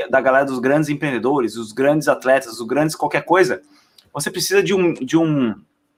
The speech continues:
se você se dedicar pra caralho, que nem um filho da puta,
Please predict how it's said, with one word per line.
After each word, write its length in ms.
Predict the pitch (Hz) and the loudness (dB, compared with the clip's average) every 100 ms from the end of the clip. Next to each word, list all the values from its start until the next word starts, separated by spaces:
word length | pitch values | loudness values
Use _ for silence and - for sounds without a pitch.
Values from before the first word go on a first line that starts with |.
| _ _ | _ _
se 100 | - | -4
você 180 | 156 156 | -2 -2
se 80 | 185 | 2
dedicar 320 | 175 170 160 | 2 4 0
pra 120 | - 190 | 0 0
caralho, 400 | 180 143 147 143 | 2 2 2 0
que 80 | |
nem 100 | 156 | -6
um 40 | 165 | -6
filho 240 | - 160 | -6 -2
da 80 | - | -2
puta, 480 | - 180 196 - | 0 -4 -4 -10